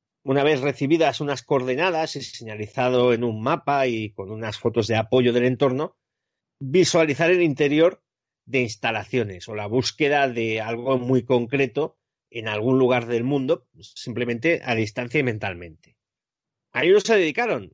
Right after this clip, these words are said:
a la detección de espías, a la búsqueda de almacenes y municiones en zonas conflictivas, etcétera, etcétera, etcétera. Insisto, de la misma forma que lo hacían los norteamericanos con el proyecto Stargate. La cuestión,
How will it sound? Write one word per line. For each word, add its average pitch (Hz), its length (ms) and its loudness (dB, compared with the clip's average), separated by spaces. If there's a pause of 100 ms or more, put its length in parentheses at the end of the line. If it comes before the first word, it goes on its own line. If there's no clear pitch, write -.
a 120 180 -12
la 123 120 -6
detección 127 440 -2
de 165 80 0
espías, 233 500 -2
a 156 60 -8
la 135 60 -2
búsqueda 147 440 -2
de 139 40 2
almacenes 131 560 -4
y 135 40 -4
municiones 139 600 0
en 123 100 0
zonas 127 300 -4
conflictivas, 147 720 2
etcétera, 127 360 0
etcétera, 123 380 0
etcétera. 90 460 -10 (380)
Insisto, 120 640 -2 (140)
de - 400 -10
la 113 80 -2
misma 156 260 2
forma 175 280 2
que 165 60 0
lo 135 80 0
hacían 151 260 0
los 131 140 0
norteamericanos 127 580 -2
con 135 100 2
el 113 80 0
proyecto 113 580 0 (480)
Stargate. 110 840 -4 (1200)
La 170 200 -2
cuestión, 180 500 0